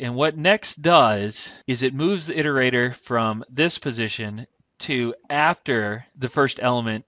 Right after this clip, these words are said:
in the array list or the first element in the data structure. And so what that's going to output is the number before it.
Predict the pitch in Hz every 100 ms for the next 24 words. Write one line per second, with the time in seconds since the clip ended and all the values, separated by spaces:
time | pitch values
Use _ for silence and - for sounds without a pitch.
0 | - 120 113 107 104 101 95 87 98 -
1 | - 113 107 101 110 - 123 - 117 113
2 | 104 98 110 107 101 95 98 - 104 101
3 | - 87 - 98 107 - 127 143 143 180
4 | - 180 165 165 180 190 143 120 - 123
5 | - 131 131 147 151 147 135 - 123 117
6 | - 156 139 104 85